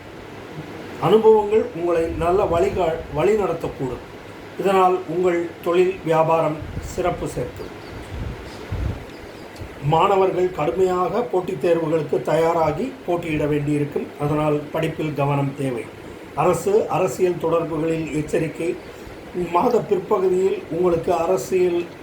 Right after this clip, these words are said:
அரசு சார்ந்த வேலைகள் சுமூகமாக முடியக்கூடும். மாத பின்பகுதியில்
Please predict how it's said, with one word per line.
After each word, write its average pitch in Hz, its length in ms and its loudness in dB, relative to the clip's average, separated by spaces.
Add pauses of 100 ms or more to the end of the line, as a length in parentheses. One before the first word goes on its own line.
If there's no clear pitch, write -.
(200)
அரசு 170 400 0
சார்ந்த 160 420 0
வேலைகள் 156 560 2 (880)
சுமூகமாக 170 680 4 (100)
முடியக்கூடும். 139 580 -2 (880)
மாத 190 240 4
பின்பகுதியில் 208 840 0